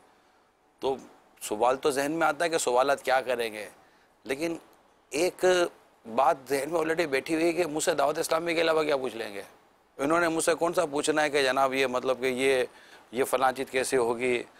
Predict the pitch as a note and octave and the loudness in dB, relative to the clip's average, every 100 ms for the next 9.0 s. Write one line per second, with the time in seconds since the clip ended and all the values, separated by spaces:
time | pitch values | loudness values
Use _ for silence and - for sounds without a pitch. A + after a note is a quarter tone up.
0 | - _ G#2+ B2+ B2+ B2+ B2+ - A#2 B2 | -20 _ -8 -2 0 0 -4 -6 -6 -4
1 | A#2 A2+ B2 A2+ G#2+ A2+ A2+ A2+ A2 G#2+ | -4 -4 -6 -4 -6 -6 -4 -2 -4 -4
2 | G#2+ G#2 G#2 A#2 B2 A#2+ B2 C3 A#2 A#2+ | -10 -14 -2 0 0 0 2 2 2 0
3 | A#2+ A#2+ A2 - - - - - - A#2+ | 2 2 2 -2 -16 -20 -20 -20 -8 -2
4 | C#3 F3 - - _ _ _ _ - A#2 | -2 -2 -10 -20 _ _ _ _ 0 0
5 | A2 C3 C3+ B2+ B2+ A#2+ B2 C3+ B2 A#2 | 2 -2 -2 -2 0 0 0 -2 -2 0
6 | B2+ A#2+ A2+ A#2 B2 A2+ A#2+ G#2 A#2 A#2+ | 2 2 2 -2 -2 -2 -2 -2 2 2
7 | A2+ A2 A#2+ A2 B2 C#3 D3+ D#3+ D#3 E3+ | 2 -2 -4 -4 -4 -4 -2 -2 -2 -4
8 | E3 E3 D#3 D#3 D3+ D3+ D3+ C3 A#2+ | -4 -4 -2 -4 -4 -8 -10 -10 -14